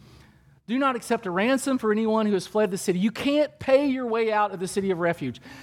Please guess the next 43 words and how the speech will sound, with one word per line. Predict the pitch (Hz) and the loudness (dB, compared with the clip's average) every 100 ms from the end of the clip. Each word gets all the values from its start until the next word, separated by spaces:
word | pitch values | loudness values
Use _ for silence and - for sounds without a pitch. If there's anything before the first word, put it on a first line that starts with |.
| - - - - | -20 -20 -18 -4
You | 208 | 0
have | 226 240 | 2 2
to | 233 196 | 0 -2
allow, | 185 220 240 240 - - | -2 0 2 0 -4 -14
he | 175 220 | 0 2
has | 226 | 2
to | 208 | -2
stay | - 254 269 | 0 0 2
there, | 262 247 240 - - | 0 0 -2 -10 -10
uh, | 175 190 | -6 -2
in | 247 | 0
the | 269 | 2
land | 208 202 202 190 | 0 0 0 -2
until | 180 214 | -2 0
the | 185 | 0
death | 170 208 208 | 4 2 2
of | 180 | -2
the | |
high | 175 180 | 0 0
priest. | - 165 147 - | 0 -2 -2 -6
It | 233 240 | -2 0
is | - | 0
such | 247 220 | 0 0
a | 196 | -2
weird, | 160 175 269 285 294 277 226 - - | -2 -2 0 0 -2 -4 -6 -10 -14
weird | 175 185 285 226 185 175 156 - - | -8 -2 0 0 0 -2 -8 -16 -10
c-, | 175 | -6
commandment. | - 196 175 139 98 - - | -2 0 2 -2 -6 -12 -8
Well, | 151 143 | -8 -8
why? | 147 208 233 143 110 151 | -2 0 0 -2 -6 -2
Well, | 190 - - 196 | -2 -2 -6 -4
I | |
mean, | 220 220 | -2 0
if | |
I'm | 214 208 | -2 0
proven | 311 330 262 | 0 0 0
innocent, | 277 320 - 214 | 0 -2 -4 0
why | 240 | 0
do | 247 | 2
I | 220 | 0
have | 208 | -2
to | 190 | -4
stay? | - 302 277 | -4 0 2